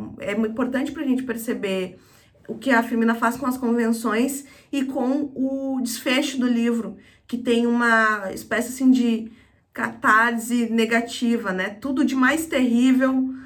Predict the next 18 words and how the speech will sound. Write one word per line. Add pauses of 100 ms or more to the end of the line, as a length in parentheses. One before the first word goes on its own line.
(160)
é,
explode
no
final, (360)
né?
Não,
não
sobra
ninguém. (460)
E
é
um
pouco
esse,
esse
tom,
né, (260)
de,